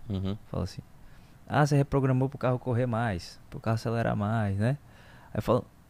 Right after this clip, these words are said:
Speaker 2: "Não, não, não é só isso não, reprogramação é algo mais além."
Speaker 1: Mais além.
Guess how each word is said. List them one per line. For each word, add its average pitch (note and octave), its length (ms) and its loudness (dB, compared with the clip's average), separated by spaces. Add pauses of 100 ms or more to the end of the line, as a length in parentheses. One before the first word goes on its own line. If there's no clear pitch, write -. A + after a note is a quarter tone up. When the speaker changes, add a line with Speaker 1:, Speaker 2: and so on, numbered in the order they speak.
Speaker 2:
"Não, C3 480 4
não, A2 180 4
não A2 160 4
é C#3+ 40 2
só - 200 0
isso - 200 -2
não, F#2 80 4
reprogramação A2+ 800 0 (380)
é A#2 120 4
algo C3+ 420 4
mais C3+ 300 4
além." A#2+ 540 4
Speaker 1:
Mais F2+ 220 -4
além. C#3+ 320 -6